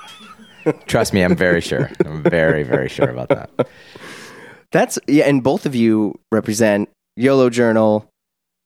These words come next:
Speaker 1: W M Brown, and, you know, uh, Matt, w-, you were on, uh, in the past. Yolanda, this is your first time on, but Matt, you were on, and you were, you know, working with your wife at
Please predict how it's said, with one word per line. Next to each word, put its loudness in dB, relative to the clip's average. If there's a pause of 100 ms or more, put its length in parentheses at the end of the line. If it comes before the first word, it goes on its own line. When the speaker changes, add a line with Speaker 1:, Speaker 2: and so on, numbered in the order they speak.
Speaker 1:
W 2
M 0
Brown, -2 (640)
and, -2 (360)
you -4
know, -2
uh, -2 (380)
Matt, 0
w-, -4
you 0
were 4
on, -2 (600)
uh, 0
in -4
the -6
past. -6
Yolanda, 0 (180)
this -4
is -12
your -6
first -4
time -4
on, -4
but -6 (240)
Matt, 0
you 2
were 4
on, 0
and 0
you 4
were, 2 (120)
you -4
know, 2
working 0 (400)
with 0
your 2
wife -2
at -2